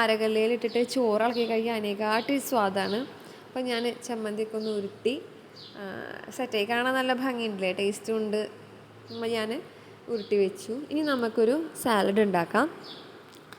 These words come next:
സാലഡ് ഉണ്ടാക്കാൻ ഞാൻ ഒരു സവാളയാണ് കേട്ടോ എടുത്തത്. ഒരു സവാളയും ഒരു പച്ചമുളകും എടുത്തു. പച്ചമുളക് ഒന്നെടുത്തതിൻ്റെ കാരണം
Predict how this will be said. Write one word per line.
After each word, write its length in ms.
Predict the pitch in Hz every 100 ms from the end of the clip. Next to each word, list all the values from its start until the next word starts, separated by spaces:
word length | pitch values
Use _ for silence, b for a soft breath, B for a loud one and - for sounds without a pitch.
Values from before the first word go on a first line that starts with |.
| - - - -
സാലഡ് 320 | 262 240 233 254
ഉണ്ടാക്കാൻ 280 | 233 220 220
ഞാൻ 100 | 220 214
ഒരു 100 | 214 214
സവാളയാണ് 500 | 233 196 190 202 185
കേട്ടോ 140 | 180 185
എടുത്തത്. 260 | 180 190 202 247
ഒരു 80 | 269
സവാളയും 460 | 294 226 208 208 269 -
ഒരു 80 | 339 320
പച്ചമുളകും 580 | 269 233 208 196 202 190
എടുത്തു. 240 | 175 214 285 - B B B -
പച്ചമുളക് 520 | 294 320 311 311 320 302
ഒന്നെടുത്തതിൻ്റെ 520 | 269 285 262 262 247 240
കാരണം 380 | 214 208 254